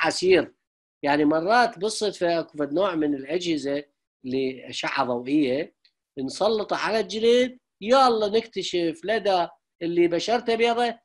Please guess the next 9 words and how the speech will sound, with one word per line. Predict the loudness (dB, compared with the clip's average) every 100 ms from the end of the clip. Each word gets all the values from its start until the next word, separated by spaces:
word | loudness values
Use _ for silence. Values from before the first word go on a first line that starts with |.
| _ -6
إنه | -2 0
عنده | -2 -4 -2 -4
بقعة | -4 -6 -2 -2
من | -2
البقع | -4 -6 0 0 0
بيضة، | -6 -8 -12 _ _ _ 0
بينما | 2 2 2 2 0 _ _ _ _ _
باللون | -2 -2 -2 -2 0 0 0
الأسمر | 0 -2 -2 -2 -4